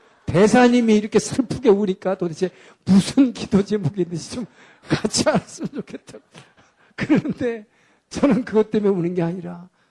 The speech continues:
정말 그분의 그 사랑과 그분의 임재 때문에 감격해서 우는 거예요.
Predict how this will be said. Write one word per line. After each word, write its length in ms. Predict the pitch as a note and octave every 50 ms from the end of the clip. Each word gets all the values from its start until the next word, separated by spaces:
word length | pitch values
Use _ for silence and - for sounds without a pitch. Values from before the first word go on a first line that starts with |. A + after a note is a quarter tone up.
| _ _
정말 460 | - - F3+ G#3 F#3 F3+ F3+ F3 F3+
그분의 440 | - - F3 D#3+ E3+ F#3+ E3+ F3 E3+
그 100 | F#3 E3+
사랑과 480 | - - F3+ E3 D#3+ F3 F3+ F3+ E3
그분의 420 | D#3 - G#3 F#3 D#3+ G3 F#3+ F3+ F#3+
임재 300 | G3 G3+ G3 G#3+ G3 _
때문에 260 | - G3+ G3+ G#3 G#3 _
감격해서 760 | - - - - C4+ B3+ - B3+ - - - G#3+ - A3+ A3
우는 300 | F#3+ F3 G3 A3+ A3+ G#3+
거예요. 220 | _ - - _